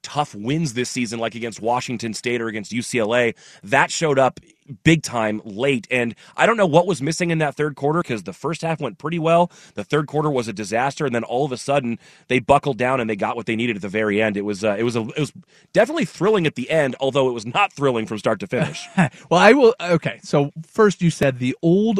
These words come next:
Speaker 2: Oregon grit.
Speaker 1: Okay.
Speaker 2: Is Oregon considered a gritty football
Speaker 1: No, no, no,
Speaker 2: team?
Speaker 1: no. And, and I, I should, I should clarify that statement. I
Speaker 2: <laughs> Okay.
Speaker 1: don't mean that, like, in, in the, in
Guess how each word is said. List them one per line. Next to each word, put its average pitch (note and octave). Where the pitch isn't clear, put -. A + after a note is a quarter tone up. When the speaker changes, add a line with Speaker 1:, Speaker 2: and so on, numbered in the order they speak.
Speaker 2:
Oregon D3
grit. G#2
Speaker 1:
Okay. E4+
Speaker 2:
Is A4
Oregon B3
considered D#3
a C3
gritty A#2+
football -
Speaker 1:
No, G3
no, F#3
no, C#3+
Speaker 2:
team? E3+
Speaker 1:
no. -
And, -
and E3+
I, F#3
I F#3+
should, G3+
I F#3+
should F#3
clarify D#3+
that C#3+
statement. C3
I F3+
Speaker 2:
<laughs> -
Okay. -
Speaker 1:
don't A#3+
mean F3+
that, D#3+
like, C3
in, C#3+
in C#3+
the, B2
in B2+